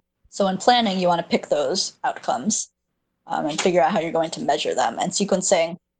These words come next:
especially if you're looking for one specific type of bacteria, sequencing is definitely the way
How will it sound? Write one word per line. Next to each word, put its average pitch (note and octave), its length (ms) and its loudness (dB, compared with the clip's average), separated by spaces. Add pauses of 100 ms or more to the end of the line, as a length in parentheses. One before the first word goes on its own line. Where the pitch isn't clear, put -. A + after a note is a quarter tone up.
(160)
especially G#3 460 4
if G3 160 -2
you're F3 380 4
looking E3+ 280 0
for E3+ 260 0
one F#3 200 4
specific F3+ 440 -2
type A#3+ 240 2
of G#3+ 80 -6
bacteria, F#3+ 520 4
sequencing F3+ 600 -2
is F3 120 -2
definitely D3+ 380 -2
the D3+ 60 -4
way G#2+ 240 0